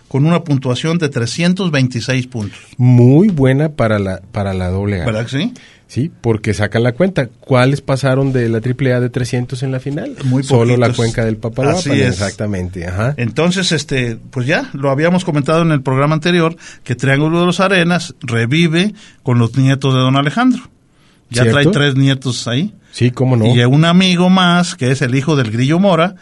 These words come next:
Speaker 1: ¿verdad? Que se llama José Antonio Mora. Es otro de los niños de la
Speaker 2: Fí-,
Speaker 1: edad de
Speaker 2: fíjate
Speaker 1: los
Speaker 2: que, que, no, es el Grillo como tal.
Speaker 1: También, a lo mejor.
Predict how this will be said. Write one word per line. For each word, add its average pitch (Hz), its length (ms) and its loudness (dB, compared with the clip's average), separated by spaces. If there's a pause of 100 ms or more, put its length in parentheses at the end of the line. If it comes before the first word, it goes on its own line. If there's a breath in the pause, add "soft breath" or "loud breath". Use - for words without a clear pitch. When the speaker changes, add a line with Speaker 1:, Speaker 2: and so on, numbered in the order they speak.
(520 loud breath)
Speaker 1:
¿verdad? 127 320 -2 (160)
Que 113 100 -8
se 123 100 -4
llama 139 160 0
José 123 200 -6
Antonio 127 300 -4
Mora. 175 320 0 (320 loud breath)
Es - 140 -6
otro 147 240 -4
de 131 80 -4
los 120 140 -8
niños 147 260 -2
de 131 100 2
la 123 100 -2
Speaker 2:
Fí-, 123 40 -2
Speaker 1:
edad 139 180 0
de 139 80 2
Speaker 2:
fíjate 156 300 2
Speaker 1:
los 117 80 0
Speaker 2:
que, 110 280 0
que, - 540 -2
no, 120 200 2
es 139 180 -2
el 151 120 -2
Grillo 180 360 2
como 110 240 -6
tal. 202 240 -8 (720)
Speaker 1:
También, 143 360 0
a 226 60 -2
lo 170 100 -4
mejor. 156 240 -6